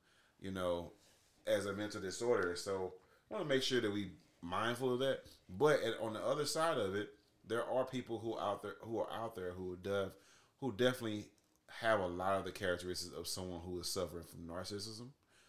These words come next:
Um, but I just think that that, that, that word is being thrown around way too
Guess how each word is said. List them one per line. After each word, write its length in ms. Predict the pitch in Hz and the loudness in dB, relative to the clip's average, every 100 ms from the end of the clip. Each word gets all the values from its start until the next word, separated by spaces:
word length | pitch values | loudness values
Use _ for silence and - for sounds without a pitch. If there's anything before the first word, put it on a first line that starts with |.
| _ _ _ | _ _ _
Um, 500 | 90 92 87 85 80 85 - _ _ _ _ - | -4 -2 -2 -4 -8 -12 -20 _ _ _ _ -12
but 460 | 80 90 85 82 - _ _ - _ _ _ _ _ _ _ _ _ _ | -2 0 0 -2 -10 _ _ -20 _ _ _ _ _ _ _ _ _ _
I 120 | 110 | 0
just 240 | 123 123 - | 2 0 0
think 220 | 113 95 | -2 -2
that 100 | 95 | -2
that, 280 | 98 98 71 | -2 -2 0
that, 380 | 101 92 95 - | 0 0 -4 0
that 240 | 104 - | -2 0
word 240 | 95 95 87 | 0 0 0
is 80 | 82 | -2
being 200 | 87 82 | -6 -6
thrown 280 | - 87 | -4 -4
around 280 | 85 85 78 | -2 -4 -4
way 160 | 82 85 | -4 -6
too 180 | - | -8